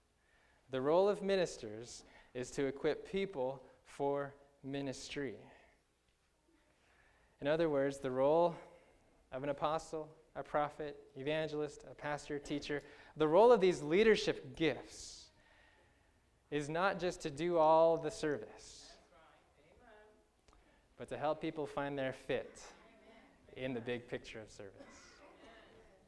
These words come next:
This is good. The pastor doesn't do all the caring, all the edifying, all the visiting, all, you know, all the building up of lives. The saints are to be equipped and mended,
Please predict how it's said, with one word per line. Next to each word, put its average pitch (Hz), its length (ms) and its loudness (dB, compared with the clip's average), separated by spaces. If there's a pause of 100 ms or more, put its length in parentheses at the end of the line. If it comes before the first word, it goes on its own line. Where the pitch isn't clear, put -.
(500)
This 123 140 -10
is 123 100 -12
good. 101 180 -12 (1800)
The 151 80 4
pastor 185 360 2
doesn't 180 300 6
do 180 160 4
all 175 120 8
the 165 100 2
caring, 185 520 4 (160)
all 151 180 4
the 151 120 4
edifying, 175 600 0
all 156 140 0
the 151 80 0
visiting, 165 580 -2 (220)
all, 147 460 2 (120)
you 143 100 -4
know, 135 260 -2 (320)
all 127 100 -2
the 131 60 -4
building 156 380 2
up 147 140 0
of 131 140 -10
lives. 127 600 -2 (1400)
The 127 80 -4
saints - 440 -2
are 123 60 -2
to 127 140 -8
be 123 100 -6
equipped 117 460 -6
and 120 120 -10
mended, 110 480 -6